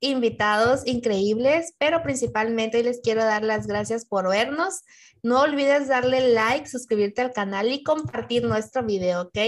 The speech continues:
Como sabes, el tema está increíble, es el amor y lo vamos a tratar de, en diferentes puntos, pero antes de empezar y darles detalles,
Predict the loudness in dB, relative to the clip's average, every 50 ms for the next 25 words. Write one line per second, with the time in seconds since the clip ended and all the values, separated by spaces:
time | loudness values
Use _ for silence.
0 | -2 -2 -6 -16 -20 -20 -20 _ _ _ -2 -2 0 2 2 2 2 2 2 0
1 | 0 0 0 0 0 0 0 0 0 0 0 0 0 -2 -4 -8 -16 -20 _ _
2 | _ _ _ _ -14 -14 -14 -10 -8 -6 -6 -6 -4 -4 -2 -2 0 0 -2 -4
3 | -6 -10 _ -4 -4 -2 -2 -2 0 0 0 0 2 0 -2 -2 -2 -2 -2 0
4 | 2 2 2 2 2 0 -2 -2 -2 0 0 0 2 2 2 2 0 0 -2 -4
5 | -4 -4 -4 -4 -4 -4 -4 -4 -2 -2 -2 -2 -2 -4 -8 -18 -20 -20 -20 -20
6 | -20 -20 _ 2 4 4 4 4 2 0 2 2 2 2 2 2 0 0 0 -2
7 | -6 _ -4 -2 -2 -2 -2 -2 -2 -2 -2 0 0 0 2 2 0 -2 -2 -2
8 | -2 -4 -2 -4 -4 -4 -2 -2 0 2 2 2 2 2 0 0 0 0 0 -2
9 | -4 -4 -2 -2 0 0 0 0 0 -2 -2 -2 -4 -8